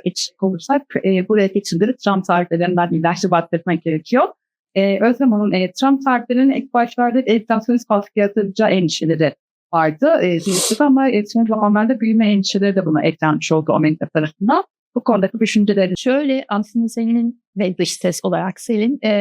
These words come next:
Speaker 2: şö-, e, şunun hep altını çiziyorduk. Mevcut adımların kısa vadede özellikle büyüme üzerindeki etkisi, e, olumlu olabilir ama çok sınırlı bir dönemde. Sonrasında büyümeyi aşağıya çekebileceği yönünde bir sürü analiz vardı zaten. O olumlu,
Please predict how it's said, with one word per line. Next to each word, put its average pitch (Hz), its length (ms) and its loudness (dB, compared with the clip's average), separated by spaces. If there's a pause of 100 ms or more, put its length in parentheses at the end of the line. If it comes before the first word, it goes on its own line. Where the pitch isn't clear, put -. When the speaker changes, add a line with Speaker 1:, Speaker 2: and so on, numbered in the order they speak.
(120)
Speaker 2:
şö-, 240 540 -4
e, 202 200 -2
şunun 254 280 0
hep 277 100 -4
altını 220 360 -2
çiziyorduk. 196 560 -4
Mevcut 214 380 -2 (160)
adımların 214 640 -2
kısa 233 320 -6
vadede 202 540 -2
özellikle 202 480 -2
büyüme 208 380 -2
üzerindeki 190 440 -2
etkisi, 214 500 -4 (160)
e, 190 380 0 (200)
olumlu 214 400 -2
olabilir 226 320 -2
ama 226 160 0
çok - 220 -8
sınırlı 233 480 0
bir 185 60 -4
dönemde. 170 460 -6
Sonrasında 226 680 -2
büyümeyi 214 340 0
aşağıya 208 420 -2
çekebileceği 208 680 -2
yönünde 196 340 -4
bir 311 120 0
sürü - 260 -6
analiz 202 460 0
vardı 180 280 -2
zaten. 165 440 -4 (540)
O 247 120 0
olumlu, 262 800 0